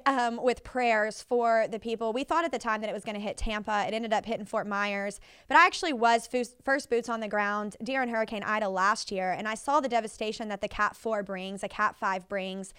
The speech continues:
And that's not anything to be reckoned with, right? That's not anything to take lightly. So even as the storm is actively happening,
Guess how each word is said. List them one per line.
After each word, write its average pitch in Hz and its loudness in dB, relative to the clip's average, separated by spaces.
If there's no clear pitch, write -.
And 294 2
that's 403 4
not 254 4
anything 226 -4
to 208 -8
be 202 -4
reckoned 180 -6
with, 170 -4
right? 190 0
That's 208 -4
not 240 0
anything 214 -6
to 220 -12
take 214 -6
lightly. 190 -2
So 302 4
even 330 0
as 240 2
the 240 -12
storm 233 -4
is 196 -8
actively 233 0
happening, 202 -4